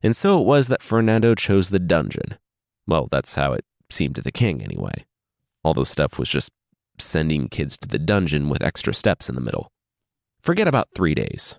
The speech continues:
Fernando barely needed three minutes. The king and all of his courtiers followed the young man's heels, mouth agape, as though they were watching a Mario sixty-four speed run for the first time.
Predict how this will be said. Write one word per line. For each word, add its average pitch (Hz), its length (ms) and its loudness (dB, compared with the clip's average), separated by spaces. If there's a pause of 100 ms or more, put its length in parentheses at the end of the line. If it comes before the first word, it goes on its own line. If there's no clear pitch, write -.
(120)
Fernando 117 500 2
barely 101 420 2
needed 82 420 2 (140)
three 90 360 0
minutes. - 520 -6 (300)
The 113 100 0
king 190 300 0
and 165 80 4
all 147 100 4
of 127 80 2
his 120 140 2
courtiers 110 520 2
followed 104 360 2
the 101 80 4
young 98 320 2
man's 87 340 2
heels, 53 420 -4 (200)
mouth 127 340 4
agape, 90 340 -4 (300)
as 104 140 0
though 131 100 2
they 131 140 2
were 120 120 4
watching 110 320 2
a 92 40 2
Mario 101 420 4
sixty-four 101 640 0
speed 113 400 2
run 76 240 0
for - 100 -6
the 71 80 0
first - 320 -2
time. 85 340 -4